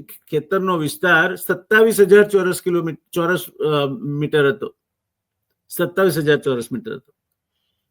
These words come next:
આજે અઠ્ઠાણું પોઇન્ટ બે ટકા ખેડૂતો નાના ને મા-, સીમાંત ખેડૂતો છે અને સરેરાશ ખેતરનો વિસ્તાર ઘટીને સાત હજાર ચોરસ મીટર થઈ ગયો છે.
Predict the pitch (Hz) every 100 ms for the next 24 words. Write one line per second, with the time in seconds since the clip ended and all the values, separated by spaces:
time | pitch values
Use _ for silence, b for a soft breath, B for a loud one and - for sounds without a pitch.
0 | _ _ _ _ _ 160 175 226 185 110
1 | - _ _ _ _ _ _ _ _ _
2 | - _ - 170 - 214 233 240 220 220
3 | 196 170 208 196 208 214 202 185 175 175
4 | 202 190 156 160 185 202 208 185 175 156
5 | - 160 180 196 - 180 175 175 156 120
6 | - _ _ _ _ _ _ _ _ _
7 | - _ _ 143 165 170 175 185 220 240
8 | 220 - 190 202 202 202 170 - 185 190
9 | 156 151 185 190 190 170 165 175 180 170
10 | - 156 151 165 143 151 160 143 131 117
11 | 113